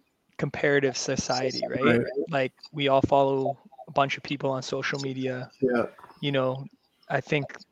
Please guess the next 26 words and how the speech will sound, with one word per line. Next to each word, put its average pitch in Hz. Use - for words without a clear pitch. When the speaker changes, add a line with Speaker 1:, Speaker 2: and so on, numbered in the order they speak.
Speaker 1:
the 147
majority 139
of 127
people, 139
when 135
they 131
see 143
other 135
people -
doing 135
cool 139
stuff, 147
there's, 135
like, 127
a -
bit 127
of 131
jealousy 135
potentially 135
Speaker 2:
Mm-hmm. -
Speaker 1:
there, 135
you 135
know, 135
which 151
is, 143
like, 139